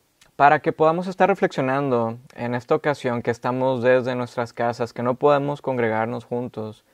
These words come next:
estar reflexionando en los salmos. Hace dos domingos atrás estábamos viendo el Salmo cuarenta y cuatro. En esta ocasión vamos a ver juntos el Salmo número dos,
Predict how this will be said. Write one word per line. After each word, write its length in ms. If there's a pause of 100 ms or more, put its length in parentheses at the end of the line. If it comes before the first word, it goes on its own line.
(320)
estar 240
reflexionando 580
en 80
los 140
salmos. 520 (520)
Hace 260
dos 180
domingos 380
atrás 500
estábamos 460
viendo 180
el 80
Salmo 320
cuarenta 360
y 60
cuatro. 520 (480)
En 120
esta 160
ocasión 460
vamos 400
a 380
ver 160
juntos 640
el 180
Salmo 480
número 440
dos, 340